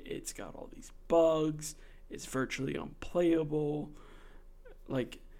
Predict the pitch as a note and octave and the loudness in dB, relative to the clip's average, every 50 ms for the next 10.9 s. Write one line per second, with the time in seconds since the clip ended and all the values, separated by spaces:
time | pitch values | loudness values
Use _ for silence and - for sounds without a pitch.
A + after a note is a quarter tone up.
0 | - - - - - - - - - - C#3+ D#3+ D#3 - - - - D#3 D#3+ D#3 | -20 -20 -20 -20 -20 -20 -20 -18 -2 6 10 10 10 10 6 0 2 4 4 4
1 | C#3 - - - - - - E3 D3+ C3+ C3+ C3 C3 A#2+ A2 - - - - B2 | 4 0 -2 -4 -2 2 4 6 8 8 8 8 6 4 0 -4 -6 -6 -8 -6
2 | F#2 B1 G1+ - - - - - - - - - C#3 C3 B2+ B2+ B2+ B2+ C3 C3+ | -6 -6 -8 -10 -12 -16 -18 -18 -18 -16 -10 -6 -4 -4 -2 -2 -2 -2 -2 -2
3 | - - - - - - - - - - - - - - - - - - - - | -4 -10 -16 -18 -18 -20 -20 -20 -20 -20 -18 -20 -18 -18 -18 -20 -20 -18 -18 -12
4 | - - - D#3 - - - - - - - - - - - - - D3 D3 D3 | -6 0 0 0 0 0 -2 -4 -4 -4 -4 -8 -16 -18 -10 -2 2 2 4 4
5 | D#3 D3+ - - E3+ E3 D#3 D#3+ - - - - C#3 B2+ A#2+ - - - - - | 2 2 2 4 4 2 2 0 -6 -8 -6 -4 -4 -4 -4 -6 -14 -18 -18 -18
6 | - - - - - - - F#3 G3+ G#3+ G3+ - D#3+ E3+ D#3+ C#3+ C#3 A#2+ F#2 - | -18 -18 -14 -12 -8 0 4 6 6 6 6 4 4 4 4 4 4 0 -2 -4
7 | - - - - - - - - - - - - - D3 C#3+ C#3+ D3 C#3+ C#3 C#3+ | -6 -12 -16 -18 -20 -20 -20 -20 -20 -20 -16 -8 -2 2 2 4 6 6 4 4
8 | C#3 C#3 - C#3+ D3 C#3+ C#3 C#3+ C#3 C3+ - C3 C3 C3+ C3+ C3+ - - D3 C#3+ | 2 0 -2 -2 2 2 4 4 2 2 0 -2 -2 0 -2 -2 -2 0 0 2
9 | C#3 D3 C#3 C3+ - B2+ C3+ C3+ C3 C3 - - B2+ B2+ - - - C#3 C#3 C3+ | 2 2 2 2 0 -4 -2 -4 -6 -6 -4 -4 -4 -4 -4 -6 -6 -4 -4 -4
10 | - - - - - - B2+ B2+ B2+ - - - - B2 A#2+ - - | -6 -8 -10 -10 -6 -2 0 0 0 0 -2 -6 -8 -8 -8 -8 -12